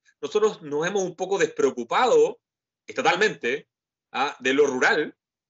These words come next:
eh, siendo que es tan importante el punto de vista de la cultura, del punto de vista de la parte económica, alimenticia y, y otras cosas, desde el punto de vista social. Em, y creo que, que la descentralización le podría entregar mayores atribuciones,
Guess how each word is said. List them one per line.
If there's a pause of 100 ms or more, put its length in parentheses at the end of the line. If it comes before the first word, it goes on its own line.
(180)
eh,
siendo
que
es
tan
importante
el
punto
de
vista
de
la
cultura,
del
punto
de
vista
de
la
parte
económica,
alimenticia
y,
y
otras
cosas,
desde
el
punto
de
vista
social. (460)
Em,
y
creo
que,
que
la
descentralización
le
podría
entregar
mayores
atribuciones,